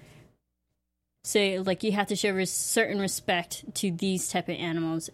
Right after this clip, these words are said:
and then, but also you have to ad-, adhere to this rule only for the monkeys, you know? This, so it's like, for every different race, there are s-, some regulations here and there that you have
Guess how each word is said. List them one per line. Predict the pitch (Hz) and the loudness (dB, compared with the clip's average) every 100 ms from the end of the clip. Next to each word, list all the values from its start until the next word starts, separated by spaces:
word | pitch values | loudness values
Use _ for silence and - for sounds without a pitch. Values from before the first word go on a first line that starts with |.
| - | -2
and | 196 190 | 0 2
then, | 190 180 180 | 2 2 2
but | 196 180 - | 0 0 0
also | 196 185 - 190 170 160 165 - - - | 0 0 0 0 0 -2 -6 -12 -14 -4
you | 190 | 0
have | 185 180 | 0 0
to | - 180 - | 0 -2 -2
ad-, | 170 175 - - - | -2 -2 -4 -16 -4
adhere | 202 185 208 190 | -2 0 2 2
to | 180 196 | 0 0
this | 180 247 - | 2 0 0
rule | 180 175 160 165 - - - | -2 0 -2 -6 -10 -18 -4
only | 190 180 | 0 0
for | 170 190 185 - | 2 0 -2 -2
the | - | 0
monkeys, | 196 254 185 - - - 175 | 2 2 0 -4 -8 -8 -4
you | 170 | -2
know? | 160 160 160 | -2 -4 -4
This, | 196 180 | -2 -2
so | - 208 | 0 2
it's | 190 196 - - | 2 -2 -6 -4
like, | 202 180 - - - - - - _ | -2 -2 -4 -12 -16 -20 -20 -20 _
for | 226 226 | 6 6
every | - 220 226 | 8 6 6
different | 208 - 196 | 4 2 0
race, | 190 190 196 - | 0 0 0 0
there | 190 180 170 - | 0 0 0 -2
are | 170 165 170 - | -2 -2 -4 -6
s-, | - - - - | -10 -12 -14 -6
some | - 226 226 214 | 4 6 6 4
regulations | 208 190 185 185 175 165 165 - - - - - - | 4 4 4 4 2 0 -2 -4 -10 -12 -18 -14 -8
here | - 190 180 165 | 0 2 2 0
and | 165 165 | -2 -2
there | 165 160 | -2 -4
that | 160 - | -6 -6
you | 175 165 | -4 -4
have | 160 160 | -4 -6